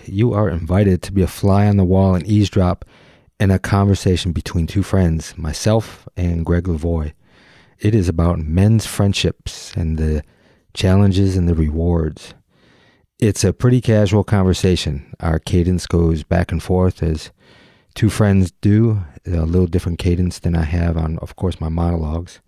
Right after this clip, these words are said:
But we discuss what makes our friendship unique, while also pointing out some challenges that men have in maintaining and deepening their relationships, and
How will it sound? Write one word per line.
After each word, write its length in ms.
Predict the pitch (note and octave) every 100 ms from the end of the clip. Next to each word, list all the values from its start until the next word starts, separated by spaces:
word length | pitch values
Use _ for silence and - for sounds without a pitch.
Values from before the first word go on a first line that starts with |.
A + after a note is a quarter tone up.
| _ _ _ _ _ -
But 140 | F2
we 100 | G2+
discuss 560 | F#2+ G2 - A#2 G2+ -
what 240 | - G#2
makes 520 | F#2+ G2 G#2 - - G2
our 100 | F2
friendship 460 | - F2+ - -
unique, 500 | E2+ F2+ A#2+ - - _ _ _ _ _ _
while 200 | F2+ F2+
also 380 | G2 G2 G2 F2+
pointing 400 | - - F#2+ F2+
out 180 | F2+ -
some 180 | - D#2+
challenges 760 | - G2 F#2+ F#2 F#2 F2+ F2
that 180 | E2+ D#2
men 220 | F2 F2
have 420 | D#2+ G2 F#2+ F#2
in 460 | E2+ F2 F2 E2+ E2 _ - - - -
maintaining 540 | G#2 G2+ C3 C#3 C#3+
and 180 | A2+ F2+
deepening 460 | G#2 A2 F#2 F2+ E2+
their 160 | E2
relationships, 880 | E2 D#2+ F2 - F2+ - - - -
and 400 | D#2+ D#2+ D#2+ D#2